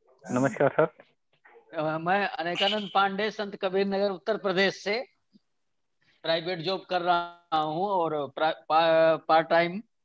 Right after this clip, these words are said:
Speaker 2: एटॉमी सीख रहा हूँ दो महीना से। हमारे ग्रेट अपलाइन गिरिराज प्रसाद सर जी हैं, मनसा राम सर जी हैं, मनोज सर हैं, जो कि आज तो उन्होंने इतना जबरदस्त जो है performance दिया कि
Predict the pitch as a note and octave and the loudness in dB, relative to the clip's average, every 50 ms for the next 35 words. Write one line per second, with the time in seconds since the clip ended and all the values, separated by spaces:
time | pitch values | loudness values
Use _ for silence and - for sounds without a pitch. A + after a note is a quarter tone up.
0 | _ _ _ _ _ - - D#3 D3 F3 F3+ F3+ F#3 F3 - G3+ F#3+ F3 F3+ F3+ | _ _ _ _ _ -4 -2 0 0 0 0 0 -2 -2 0 0 0 2 2 2
1 | E3+ F3 E3+ D#3+ F3+ F3 F3 D#3 D3 D3+ D3+ D#3 D#3 - - G#3+ A#3+ C4+ - - | 2 0 0 -2 -2 -2 -2 -2 -4 -2 -2 -2 -2 0 2 4 4 4 2 -2
2 | - - E3+ F3+ F3+ F3+ F#3+ F#3 E3 D#3 F3+ F#3 F3 G3 F3+ - F3+ F3 F3 F3+ | -6 -2 0 2 4 4 4 2 2 0 0 0 0 0 -2 -2 0 0 0 0
3 | F#3 F#3 E3 D3+ D#3 D#3+ E3+ F3+ F3 F3 F3 - F3+ D#3+ - E3+ E3+ E3 - - | 0 -4 -6 -6 -4 -2 0 0 0 0 -2 -8 -12 -6 -4 -2 -2 -2 -4 -6
4 | F#3 F3+ F3+ D#3+ D#3 D3+ E3+ E3 D#3 D3+ F3 C4 D#4+ _ _ _ _ _ _ _ | -6 -6 -4 -6 -6 -4 -2 -2 -2 -4 -6 -10 -14 _ _ _ _ _ _ _
5 | _ _ - C#3+ D#3 D#3 E3 E3 D3+ - - F3 F3 E3+ E3 E3+ F3 F3 F3 F3+ | _ _ -10 -8 -8 -6 -8 -10 -8 -6 -2 0 0 0 0 0 0 0 0 -2
6 | F#3 E3+ - F#3 E3 D#3 D#3 E3 D#3+ E3 F3 F3+ G3+ - - C#3 D3 D#3 E3+ F3 | -4 -4 -4 -4 -4 -2 -2 -2 -2 -2 -4 -6 -8 -8 -8 -8 -6 -4 -4 -6
7 | - - G3 F3+ D#3+ D#3 D#3+ E3+ - - - _ _ _ _ _ _ _ _ _ | -6 -4 -4 -4 -4 -4 -4 -6 -6 -10 -14 _ _ _ _ _ _ _ _ _
8 | _ _ - C3 D3+ E3 D#3 - E3 E3+ E3+ F3+ F3+ E3+ - _ - G3+ F#3 F3 | _ _ -12 -8 -6 -6 -4 -2 0 2 2 2 2 0 -6 _ -4 -2 0 0
9 | E3+ E3 F3+ F#3+ F#3 F#3 F#3 F3+ - F3+ E3+ F#3+ F#3+ D#3 F3+ F3 F3+ F3+ E3 C#3 | 0 0 0 0 2 2 0 0 0 0 0 0 0 0 -2 0 0 0 -2 0
10 | D3 G3+ A3 A3 A3 - G#3 E3+ E3+ E3+ E3 F3 F3 F3 - F#3 E3+ - - - | 0 0 0 0 -2 -6 -6 -2 0 2 2 2 0 -2 -6 -10 -10 -6 -2 0
11 | D#3+ D#3+ D#3+ E3 F3 F3 F3+ F3+ D#3+ D3+ D#3+ E3 E3 F3 F#3 G3+ A3 - F#3 F3 | 0 0 2 2 0 0 0 -2 -4 -4 -2 0 2 2 2 0 0 -4 -8 -10